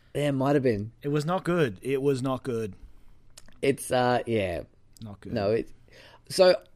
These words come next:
Speaker 1: I was thinking about this question today when, when it came through, especially in relations to Japan, 'cause I know that there is one that, that is Brod is going to, and I'm planning on going to 'cause I'm gonna quiz him about it when he gets back. Um,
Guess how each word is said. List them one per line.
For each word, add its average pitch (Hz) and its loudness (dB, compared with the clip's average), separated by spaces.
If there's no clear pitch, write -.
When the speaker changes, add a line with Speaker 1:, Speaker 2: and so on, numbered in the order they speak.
Speaker 1:
I 156 6
was 170 6
thinking 190 4
about 151 8
this 120 -4
question 110 4
today 113 2
when, 107 -2
when 120 2
it - -10
came 107 0
through, 107 2
especially 151 2
in 151 4
relations 120 4
to 107 0
Japan, 101 -4
'cause - -6
I 113 -2
know 117 -2
that 110 -8
there 107 0
is 104 -4
one 104 -2
that, 98 -2
that - -4
is 101 -2
Brod 139 4
is 113 0
going 139 6
to, 87 -2
and 92 -4
I'm 104 -4
planning 131 0
on 110 -2
going 98 -2
to - -16
'cause 104 -4
I'm 98 -4
gonna 95 -6
quiz 113 0
him 107 -2
about 101 -2
it 90 -2
when 98 -4
he 98 -6
gets 90 -6
back. 104 -4
Um, 139 2